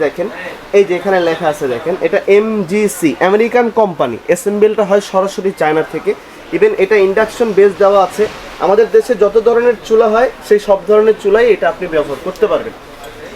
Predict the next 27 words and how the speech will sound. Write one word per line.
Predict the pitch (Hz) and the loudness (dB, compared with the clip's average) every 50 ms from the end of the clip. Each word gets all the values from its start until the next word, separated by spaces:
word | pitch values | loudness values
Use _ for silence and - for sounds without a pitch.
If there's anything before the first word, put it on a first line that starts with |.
| - - - - - - - - - - - 220 | -20 -20 -18 -18 -18 -18 -20 -20 -10 -4 -2 -2
অনেকগুলো | 247 262 269 220 214 269 269 269 226 226 | -2 -2 -6 -8 -6 -6 -4 -2 0 0
দেখছেন, | 220 208 - - 240 247 262 226 - - - - - 180 | 0 0 -2 -2 -2 -2 -2 -4 -14 -18 -14 -6 -2 0
অনেকগুলো | 196 220 226 196 220 226 226 220 202 | 2 2 2 2 2 2 2 2 2
কিন্তু | 220 208 196 214 196 190 | 0 -4 -4 -4 0 0
ইউজ | 214 208 - - - | 0 0 0 0 -2
করছেন। | 202 - - - 202 214 208 - 180 | -4 -2 -2 -2 -2 -2 -2 -2 -2
অনেক | 202 202 - - | -2 -2 0 0
সময় | 226 220 214 214 | 0 0 2 0
দেখা | 202 196 214 190 | 0 0 0 2
যায় | 214 214 214 | 0 0 0
কি | 254 220 170 | -2 -6 -4
যে | 175 190 - - | -4 -2 0 2
এই | 202 185 175 | 0 0 0
হ্যান্ডেলগুলো | 175 180 196 190 208 208 196 208 214 208 202 208 - - - - - - - | -4 -4 -4 -4 -4 -4 -2 0 2 2 2 2 0 -6 -14 -16 -18 -12 -8
কিছুদিন | - 214 - 240 202 240 226 226 202 208 | -8 -6 -6 -4 -4 -4 -2 0 2 2
ব্যবহার | 208 196 196 202 202 202 | 2 2 2 0 0 0
করতে | 208 214 208 - 202 185 | 0 -2 0 -2 -6 -4
গেলে | 190 185 185 175 170 | -4 -4 -4 -4 -4
লুজ | 180 196 220 208 - - 180 | -2 -2 -2 -2 -4 -6 -6
হয়ে | 170 160 143 151 | -6 -2 0 0
যায়, | 147 139 135 - - - - - - - - - - | 0 0 -2 -8 -14 -18 -18 -18 -18 -18 -16 -10 -4
ছুটে | - 214 220 220 214 196 165 | 0 0 2 4 2 2 4
যায়, | 165 160 151 143 131 - - - - - - - | 4 2 2 2 0 -6 -16 -20 -20 -14 -10 -10
আপনার | 135 - - 160 151 123 110 | -8 -4 -2 -2 0 -2 -2
একটু | - - - 175 170 165 165 165 147 160 170 | -6 -8 -8 -6 -6 -4 -2 -2 -2 0 2
নড়াচড়া | 190 196 208 208 208 208 196 180 170 - 156 | 2 2 2 2 2 0 0 0 0 0 0
করে। | 143 139 139 | 0 0 0